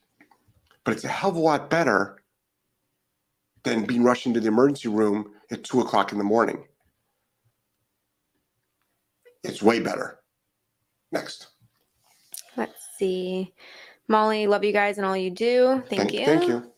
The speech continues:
Speaker 2: Daniel said, "Thank you."
Speaker 1: You're welcome.
Speaker 2: Oh, I think we need different chairs in here. These are killing me.
Speaker 1: Well, this is just temporary. Until I get,
Speaker 2: Um,
Speaker 1: we're going chair shopping.
Speaker 2: How would you pronounce this name?
Speaker 1: What name?
Speaker 2: Is it Tia?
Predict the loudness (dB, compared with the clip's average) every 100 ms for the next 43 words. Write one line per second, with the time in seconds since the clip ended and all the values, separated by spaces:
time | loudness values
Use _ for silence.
0 | -6 -4 -2 -2 -4 -6 -2 -2 -2 0
1 | 2 6 6 4 0 -2 -10 -20 -20 -20
2 | -20 _ -12 -10 -8 -8 -4 -4 -4 -6
3 | -6 -8 -4 -4 -4 -4 -4 -4 -6 -12
4 | -12 -10 -2 0 2 0 0 -2 -2 -10
5 | -10 -8 -6 -6 -6 -8 -10 _ _ -10
6 | -8 -6 -6 -4 -2 -2 -4 -10 -10 -8
7 | -4 -2 -2 -2 -2 -2 -4 -8 -10 -16
8 | _ _ _ _ -6 0 2 0 -2 -4
9 | -4 -6 -10 -14 -12 -12 -12 -14 _ _
10 | -6 -4 -4 -6 -10 -8 -8 -10 -6 -2
11 | -2